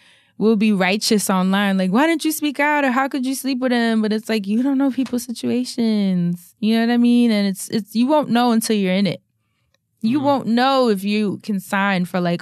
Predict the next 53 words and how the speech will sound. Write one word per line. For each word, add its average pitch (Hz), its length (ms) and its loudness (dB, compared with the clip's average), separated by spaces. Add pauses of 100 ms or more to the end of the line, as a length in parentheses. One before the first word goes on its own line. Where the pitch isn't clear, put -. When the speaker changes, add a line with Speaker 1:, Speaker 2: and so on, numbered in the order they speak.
Speaker 1:
a 185 80 0
multi-billion 202 1500 0
or 185 100 0
million 202 420 0
dollar 170 300 -2
movie 175 420 -2 (360)
and 190 180 -2
this 180 200 -2
dude 180 720 -2 (300)
is 185 160 -4
telling 190 280 0
you 190 120 0
to 180 120 -4
do 190 200 -2
this. 175 320 -4
Like, 170 220 -4
will 185 220 2
you 185 220 -2
or 180 40 -2
will 180 140 -2
you 175 160 -2
not? 170 320 0 (200)
You 240 140 0
don't 254 180 -2
know 185 220 -2
till 170 200 -8
you're 170 120 -2
there. - 280 -6
So - 180 -10
I 180 300 -2 (540)
wanna 180 420 -4
stay 175 220 -6
away 151 220 -2
from 175 200 -6
the 170 80 -4
judgy 165 440 -4
aspect - 480 -10
of 170 160 -6
it. 104 180 -6
But 214 100 -2
what 240 140 0
do 269 60 -2
you 294 120 -2
think, 180 220 -6
Asante? 185 360 -4
Have 190 160 0
you 208 80 0
ever 220 180 -2
been 202 200 -2
put - 200 -4
in 202 100 -4
a 196 60 0
situation 185 880 -4